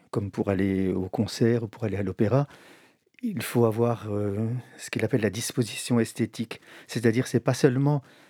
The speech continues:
la possibilité financière, qui est, euh, qui n'est pas du tout négligeable, mais si vous levez cet obstacle de la, euh,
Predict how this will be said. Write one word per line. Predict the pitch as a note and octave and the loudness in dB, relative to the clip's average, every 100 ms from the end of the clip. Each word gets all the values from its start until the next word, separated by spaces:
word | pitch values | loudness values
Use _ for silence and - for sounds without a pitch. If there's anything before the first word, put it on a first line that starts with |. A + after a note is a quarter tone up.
| _ _ _ - | _ _ _ 0
la | A2+ | 2
possibilité | A#2+ - A2+ A2+ A2+ | 2 0 2 2 2
financière, | - A2 A2+ - E3+ F3+ - | 2 2 0 4 4 4 0
qui | B2 | -4
est, | - | -2
euh, | C3 B2+ A#2 | -4 -4 -6
qui | - A2 | -2 0
n'est | G#2 | 4
pas | A2+ | 2
du | A2+ | 2
tout | A2 | 0
négligeable, | A2 F#2+ G2+ G2+ D#3+ E3 D#3+ - - - | 0 0 2 4 2 2 -6 -14 -2 2
mais | C3 | 2
si | - E3 | 2 0
vous | C3+ C3 | 2 4
levez | A#2 C#3+ D3 | 6 4 4
cet | D#3+ - - | 2 0 -6
obstacle | A2 - C3+ B2 - | -6 -4 -4 -2 -2
de | G2+ | 0
la, | G#2 G2+ G2 F#2+ | 2 2 2 0
euh, | G2 D3 | 0 -4